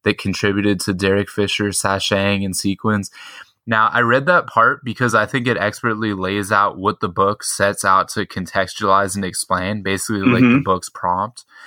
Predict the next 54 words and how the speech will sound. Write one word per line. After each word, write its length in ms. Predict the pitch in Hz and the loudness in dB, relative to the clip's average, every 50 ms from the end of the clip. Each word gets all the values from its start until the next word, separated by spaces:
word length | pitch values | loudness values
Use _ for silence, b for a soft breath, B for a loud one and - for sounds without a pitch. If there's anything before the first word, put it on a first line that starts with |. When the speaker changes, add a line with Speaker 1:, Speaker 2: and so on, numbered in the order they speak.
| B B B B B - | B B B B B 0
Speaker 1:
But 100 | 123 123 | 2 2
Speaker 2:
Mm-hmm. 120 | 117 110 | 4 4
Speaker 1:
I 20 | 117 | 2
also 220 | 113 117 175 160 | 2 2 0 2
want 180 | 131 135 131 123 | 2 2 2 2
to 60 | 110 | -2
hear 380 | - - 120 113 110 107 98 b b b b b b | -2 0 2 2 2 2 0 b b b b b b
how 200 | - - 117 120 | -2 0 0 2
you 180 | 123 123 117 | 2 0 -2
came 320 | - - - 123 117 107 104 | -4 -4 -2 0 2 4 2
up 180 | 104 98 - | 2 2 2
with 260 | 110 104 95 - - _ - | 0 0 0 -2 -10 _ -8
the 220 | 107 104 110 104 | -2 2 2 4
idea 500 | 101 104 101 90 101 101 101 104 101 98 | 4 2 0 -2 0 0 2 2 2 0
to 380 | - - 107 104 95 98 90 - - _ _ _ - | 0 0 2 2 2 2 0 -4 -8 _ _ _ 0
go 160 | 113 107 107 | 2 2 4
with 140 | 104 95 - | 2 2 2
that 320 | - 98 92 92 87 - - _ _ _ _ _ | 2 2 2 2 0 -2 -6 _ _ _ _ _
specific 640 | - - - 107 92 - - 107 95 95 92 80 | -12 -8 -6 -6 -6 -2 0 0 2 2 0 0
angle. 480 | 85 90 90 87 87 85 82 82 - _ _ _ _ _ _ _ _ _ _ _ _ _ _ _ _ | -2 -2 -2 -2 -4 -6 -6 -8 -10 _ _ _ _ _ _ _ _ _ _ _ _ _ _ _ _
Speaker 2:
Th-, 120 | - - - | -12 -8 -2
that's 240 | 170 160 160 - - | 0 0 0 2 2
a, 140 | 160 139 117 135 | 2 2 4 2
I'm 200 | 135 127 123 107 | 0 -2 -2 -2
glad 240 | 113 135 120 120 | 0 0 0 0
you 60 | 117 117 | -2 -4
pointed 280 | - 120 113 110 104 | -2 -2 0 0 2
that 200 | 104 104 104 98 | 2 2 2 2
out, 260 | 104 107 98 95 - | 2 2 0 0 -4
and 160 | 101 101 101 - | -8 -12 -6 -2
thank 220 | 117 117 117 110 | 0 0 0 -2
you 60 | 113 | -4
for 140 | - - 101 | -6 -6 -8
that. 280 | 95 95 90 90 - _ - | -8 -8 -8 -10 -12 _ -4
Uh, 160 | 135 117 113 117 | -2 0 0 2
and 140 | 131 117 123 | 2 2 2
I 100 | 120 117 | 2 0
wanted, 400 | 117 117 120 123 123 123 123 120 | 0 2 4 4 4 4 4 2
and 120 | 123 117 | 2 2
that's 160 | 117 117 117 - | 2 2 0 -2
exactly 340 | 107 - 120 110 110 117 | -2 0 0 0 2 2
what 120 | 113 107 107 | 2 4 4
I 60 | 104 | 2
wanted 260 | 101 101 104 98 90 | 2 0 -2 -2 -2
to 100 | 92 95 | -6 -6
do 200 | 90 101 101 98 | -2 -2 -2 -2
with 120 | 101 95 - | -2 -2 -4
that 220 | 92 92 - - | -6 -6 -6 -8
scene, 280 | - 110 104 95 90 90 | -6 -6 -6 -6 -8 -10
is 120 | 85 - | -10 -8
just 160 | - 104 - | -10 -8 -10
to 60 | - | -12
point 260 | - - - 107 104 98 | -12 -6 -4 -4 -2 -2
out: 260 | 98 95 95 101 | -2 -2 -2 -4